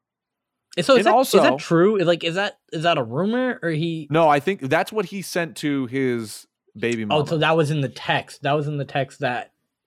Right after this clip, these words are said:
Speaker 2: That,
Speaker 1: it,
Speaker 2: that she
Speaker 1: it's
Speaker 2: leaked or
Speaker 1: allegedly
Speaker 2: somebody
Speaker 1: from him.
Speaker 2: leaked.
Speaker 1: Yeah. Okay. Seems kinda weird because he's still somehow getting money out here.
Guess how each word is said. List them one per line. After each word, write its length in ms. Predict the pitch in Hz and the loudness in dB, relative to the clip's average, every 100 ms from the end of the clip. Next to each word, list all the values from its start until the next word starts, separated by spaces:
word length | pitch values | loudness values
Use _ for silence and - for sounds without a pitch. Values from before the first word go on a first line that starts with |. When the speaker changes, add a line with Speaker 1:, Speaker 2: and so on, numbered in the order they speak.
| _ _ _ _ _ _ _ | _ _ _ _ _ _ _
Speaker 2:
That, 140 | 120 101 _ | -4 -4 _
Speaker 1:
it, 160 | - - | -10 0
Speaker 2:
that 140 | 110 139 | 2 4
she 140 | 147 | 2
Speaker 1:
it's 60 | 143 | 4
Speaker 2:
leaked 240 | 147 143 | 4 4
or 40 | 117 | 0
Speaker 1:
allegedly 40 | |
Speaker 2:
somebody 360 | - 156 139 110 | 0 0 0 0
Speaker 1:
from 100 | 120 | -2
him. 120 | 90 | -4
Speaker 2:
leaked. 180 | - _ | -8 _
Speaker 1:
Yeah. 1200 | - - - _ _ _ _ _ _ _ _ - | -14 -14 -16 _ _ _ _ _ _ _ _ -2
Okay. 240 | 139 123 95 _ _ _ _ _ _ _ - _ _ _ _ | 0 0 -4 _ _ _ _ _ _ _ -20 _ _ _ _
Seems 320 | - 190 202 180 | 0 2 2 0
kinda 240 | 185 156 | 0 2
weird 400 | 147 180 214 220 _ _ _ - 156 | 2 2 0 -4 _ _ _ -10 -4
because 260 | 151 147 | 0 2
he's 160 | 139 143 | 2 0
still 180 | 180 160 | 2 2
somehow 300 | 151 151 143 | 0 0 -2
getting 280 | 127 143 123 | 0 -2 -2
money 260 | 123 143 | -2 -2
out 120 | 151 147 | -2 -4
here. 280 | 165 185 | -4 -8